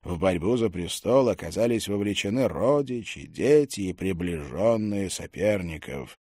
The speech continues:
Два года войны дорого обошлись и лордам, и вассалам,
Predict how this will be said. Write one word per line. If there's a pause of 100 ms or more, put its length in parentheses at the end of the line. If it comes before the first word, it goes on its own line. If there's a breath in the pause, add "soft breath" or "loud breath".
(380)
Два
года
войны
дорого
обошлись
и
лордам,
и
вассалам,